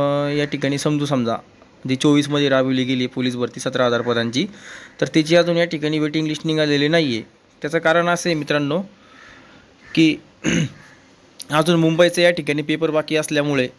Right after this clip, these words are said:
या ठिकाणी ते अजून विद्यार्थ्यांची वेटिंग लिस्ट या ठिकाणी काढलेली नाही, तर अजून या ठिकाणी वेटिंग लिस्ट काढण्यात येईल.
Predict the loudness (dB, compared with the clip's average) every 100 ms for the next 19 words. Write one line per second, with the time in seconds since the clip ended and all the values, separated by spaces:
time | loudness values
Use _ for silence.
0 | _ -2 0 0 0 0 -2 -6 _ _
1 | _ -20 -4 0 2 2 2 2 -2 -6
2 | -6 -4 -2 2 2 2 -2 0 -2 0
3 | 0 0 0 0 -2 -4 -4 0 0 0
4 | -2 -2 -2 -6 -14 _ _ -20 -20 -20
5 | _ -4 2 2 4 2 2 0 -2 0
6 | 0 0 -2 -2 0 0 0 -2 0 0